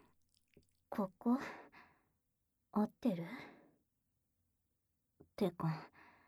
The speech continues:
やっぱあんたがやってよ。私からだと見えなくて。何？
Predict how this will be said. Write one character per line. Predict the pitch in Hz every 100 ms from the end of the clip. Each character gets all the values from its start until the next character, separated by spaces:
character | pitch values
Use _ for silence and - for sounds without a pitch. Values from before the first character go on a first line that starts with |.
| _ _ _ _ _ -
や | 269
っ | 262 -
ぱ | 226
あ | 226
ん | 269
た | 277 240
が | 220
や | 208
っ | 202
て | - 214
よ。 | 208 220 214 240 - - - _ _ _ _ _ _
私 | - 202 - 285 - -
か | 294
ら | 285
だ | 254
と | - 180
見 | 185 202 262
え |
な | 302 240
く | -
て。 | - - - - - _ _ _ - - - - - - - - _ _ _ _ _ - 403 - - - _ _ _ _ - 349 - - - - _ _ _ -
何？ | 277 262 269 247